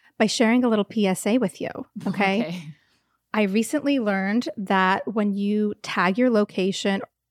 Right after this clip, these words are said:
Speaker 1: um, on Instagram, that location can now be a precise location, not a general one. So I want you to go to your settings. This is really important
Speaker 2: This is
Speaker 1: because
Speaker 2: like, this
Speaker 1: people
Speaker 2: has
Speaker 1: have been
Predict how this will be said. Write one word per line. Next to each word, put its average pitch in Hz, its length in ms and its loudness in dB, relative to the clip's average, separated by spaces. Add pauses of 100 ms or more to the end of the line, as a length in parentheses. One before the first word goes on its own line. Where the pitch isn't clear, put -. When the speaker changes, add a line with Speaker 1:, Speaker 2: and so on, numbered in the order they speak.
(260)
Speaker 1:
um, 185 260 0
on 190 160 -2
Instagram, - 760 0 (640)
that 214 180 4
location 240 920 2 (220)
can 190 240 0
now 190 200 0
be 190 200 -2
a - 60 -6
precise - 960 -4
location, - 800 -6
not 196 260 2
a - 80 -6
general 185 480 -4
one. - 320 -6
So 208 160 2
I 196 60 2
want 190 200 -2
you 220 60 -2
to 190 60 -2
go 208 80 4
to 226 80 4
your 311 160 4
settings. 220 800 4 (600)
This 240 160 2
is 233 180 -2
really 196 220 4
important 196 360 4
Speaker 2:
This 587 120 10
is - 80 6
Speaker 1:
because 508 160 8
Speaker 2:
like, 392 80 2
this 311 100 10
Speaker 1:
people 381 160 8
Speaker 2:
has 339 120 10
Speaker 1:
have 339 80 8
been 349 60 4